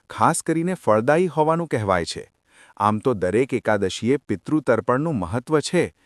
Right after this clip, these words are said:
પરંતુ માઘ મહિનામાં તે પણ એકાદશીના દિવસે તલ સાથે પાણી ભેળવીને અર્પણ કરવાથી પૂર્વજોને અપાર સંતોષ મળે છે.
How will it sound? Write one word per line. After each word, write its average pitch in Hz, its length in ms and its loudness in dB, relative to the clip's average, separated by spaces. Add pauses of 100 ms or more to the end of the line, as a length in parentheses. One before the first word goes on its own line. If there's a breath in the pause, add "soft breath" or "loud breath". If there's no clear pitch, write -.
(280 soft breath)
પરંતુ 151 380 2
માઘ 113 340 2
મહિનામાં 92 640 -2 (240 soft breath)
તે 139 180 0
પણ 202 280 -2
એકાદશીના 156 720 -2
દિવસે 101 420 -2 (380 soft breath)
તલ 160 220 6
સાથે 160 420 -2
પાણી 113 380 0
ભેળવીને 104 480 -2
અર્પણ 107 360 -2
કરવાથી 85 520 -4 (300 soft breath)
પૂર્વજોને 156 500 0
અપાર 117 380 2
સંતોષ 165 540 0
મળે 80 200 -2
છે. - 180 -10